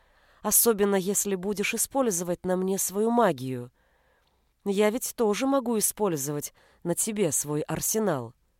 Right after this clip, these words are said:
Не выгонишь. Я тебе нужен, сообщает он, напрочь проигнорировав угрозу. Да, кстати, пока не забыла. Я меняю тему. Хочу завтра тобой немного попугать студентов.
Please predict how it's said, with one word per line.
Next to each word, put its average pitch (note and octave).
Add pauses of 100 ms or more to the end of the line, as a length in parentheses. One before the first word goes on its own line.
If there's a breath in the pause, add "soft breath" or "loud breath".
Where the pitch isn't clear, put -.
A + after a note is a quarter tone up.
(1080)
Не C4
выгонишь. C#3+ (580)
Я D#3
тебе F3
нужен, B2+ (800)
сообщает F#3
он, E3+ (400)
напрочь A3+
проигнорировав G3+
угрозу. B2+ (1160)
Да, G#3+
кстати, -
пока G#3
не A3
забыла. E3+ (340)
Я E3
меняю D3+
тему. C#3+ (920)
Хочу C4
завтра A3+
тобой A#3
немного G3+
попугать G3+
студентов. D#3+